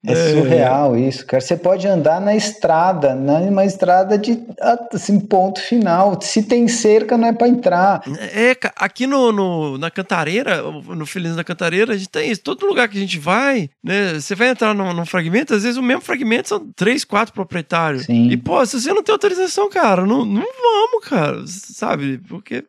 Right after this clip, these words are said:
Speaker 2: dá ruim. E
Speaker 1: Dá
Speaker 2: depois você não
Speaker 1: ruim,
Speaker 2: pode
Speaker 1: dá
Speaker 2: entrar
Speaker 1: ruim.
Speaker 2: mais.
Speaker 1: Não, e ó, eu vou te falar um negócio, ô, Fernando, fica a dica aqui, a primeira coisa ali, você tava com a sua maquininha e,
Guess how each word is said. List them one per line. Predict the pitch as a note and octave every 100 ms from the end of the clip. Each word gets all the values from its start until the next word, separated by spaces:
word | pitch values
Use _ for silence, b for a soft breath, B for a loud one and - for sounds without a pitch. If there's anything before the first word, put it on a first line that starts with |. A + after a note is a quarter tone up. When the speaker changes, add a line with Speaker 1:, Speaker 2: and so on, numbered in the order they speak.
| _
Speaker 2:
dá | G#3 D#3+ A#3+
ruim. | C#4 F#3+ E3 C3+
E | - F3+
Speaker 1:
Dá | C#3
Speaker 2:
depois | D#3+ -
você | C#3+
não | E3+
Speaker 1:
ruim, | G#3
Speaker 2:
pode | -
Speaker 1:
dá | F#4+
Speaker 2:
entrar | - C4
Speaker 1:
ruim. | C#4+
Speaker 2:
mais. | C4+ B3+ - G4 - -
Speaker 1:
Não, | F#3+ B3
e | A#3
ó, | A#3+
eu | A3
vou | A3+
te | A#3+
falar | - A#3+ A#3+
um |
negócio, | A#3+ A3+ A3 G#3+
ô, | G#3 F#3+ E3
Fernando, | G3+ F#3+ G3 E3
fica | - F#3 G3
a |
dica | E3+ F3 E3
aqui, | D#3
a | F3
primeira | E3+ F3 F3+ F3+
coisa | E3+ D#3+
ali, | D#3+ D3+
você | D#3
tava | D3+ D#3+ D#3
com | D#3
a |
sua | - D#3
maquininha | D3+ D3+ E3+ D#3 D3 D#3 E3+ F3 E3+
e, | E3 D#3+ D3+ C3